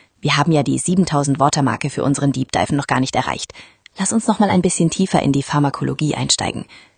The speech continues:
Du hast vorhin die Effektstärke erwähnt. Eins Komma null bei Methylphenidat und eins Komma acht bei Amphetamin. Was bedeutet das eigentlich ganz konkret für den Botenstoffwechsel im Gehirn? Ich glaube, das interessiert unsere wissenschaftlich interessierten Hörer brennend.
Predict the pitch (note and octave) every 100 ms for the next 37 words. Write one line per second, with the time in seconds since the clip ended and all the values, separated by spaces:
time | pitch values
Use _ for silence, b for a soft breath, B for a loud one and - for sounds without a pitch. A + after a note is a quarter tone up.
0 | _ D#3+ G#3 - A#3+ A3+ A3 - G3+ A#3
1 | - - D#3 - C#3+ C3+ - - B B
2 | B D3 D3 - D3+ C#3+ C#3 F3 F#3+ D3+
3 | C#3+ - G3 - A3 A3 A3 - - F3
4 | - D3+ - - D#3+ - - - D3+ C#3+
5 | - E3 F3 D#3+ - B B B _ _
6 | F3+ - G#3+ G3 B3 G#3+ - F3 F3+ E3+
7 | - F3+ - - G3 F#3 F#3 - E3 D3+
8 | D3+ - D3+ - C#3+ - - - C#3+ C#3+
9 | C#3+ - B B B B _ F3+ - G3+
10 | B3 A3+ - G3 - - F3+ - D#3 D#3
11 | D3 E3+ - C#3 B2+ - D3 C#3 - -
12 | C#3+ C#3+ C#3 C#3+ C#3+ D3 C3+ -